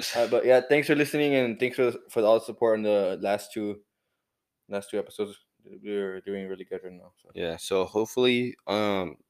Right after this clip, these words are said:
Speaker 2: Brian will put, like, one of those question things on his story and
Speaker 1: Oh,
Speaker 2: go
Speaker 1: yeah.
Speaker 2: put the comments there. I really wanna s-,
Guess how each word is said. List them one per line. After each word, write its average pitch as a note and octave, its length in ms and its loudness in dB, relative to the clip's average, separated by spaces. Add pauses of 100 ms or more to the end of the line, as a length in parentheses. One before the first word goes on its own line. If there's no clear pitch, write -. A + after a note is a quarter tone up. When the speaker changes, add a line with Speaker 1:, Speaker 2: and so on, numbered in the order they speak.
(160)
Speaker 2:
Brian G2+ 320 4
will G2+ 120 -2
put, G2+ 220 0
like, G2 200 0
one G2+ 120 -2
of G2 80 -2
those F#2 180 -2
question G2 500 -2
things G2+ 300 -4
on F#2 80 -2
his F2+ 120 -6
story G2+ 460 0 (460)
and F#2 100 -8
Speaker 1:
Oh, G2 60 -2
Speaker 2:
go G#2 40 2
Speaker 1:
yeah. G2+ 180 0
Speaker 2:
put A2 200 2
the - 60 -10
comments G2+ 480 -2
there. G2+ 380 4 (200)
I F2 120 -2
really F2 300 -2
wanna E2+ 260 -8
s-, - 240 -18